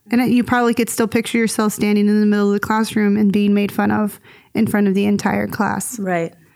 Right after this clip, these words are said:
Speaker 1: Oh, that makes me hurt for you. <laughs>
Speaker 2: It's, you know, but it's, it's in the past, and I didn't realize how much I was holding on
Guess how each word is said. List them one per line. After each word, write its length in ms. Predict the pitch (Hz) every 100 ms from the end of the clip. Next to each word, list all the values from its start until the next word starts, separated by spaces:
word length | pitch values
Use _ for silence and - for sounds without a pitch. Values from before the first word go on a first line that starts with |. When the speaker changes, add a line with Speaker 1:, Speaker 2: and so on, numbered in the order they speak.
| _ -
Speaker 1:
Oh, 360 | 247 220 180 - - 233
that 60 |
makes 240 | 220 214 -
me 140 | 214
hurt 420 | 190 208 208 - - -
for 160 | - 214
you. 300 | 214 208 214
<laughs> 40 | 285 269 - 480 392 403 392 392 381
Speaker 2:
It's, 500 | 349 - - - -
you 120 | 370 415
know, 160 | 440
but 140 | 415 427
it's, 420 | 415 - - - - - - - -
it's 180 | 359 403
in 120 | 381
the 80 | 370
past, 560 | - 262 277 330 - 262 _ -
and 140 | 254
I 120 | 233
didn't 420 | 214 277 269 214 196
realize 720 | 226 254 208 165 156 185 -
how 160 | - 233
much 160 | 214 214
I 60 |
was 180 | 190 180
holding 420 | - 214 196 185
on 440 | 185 190 156 170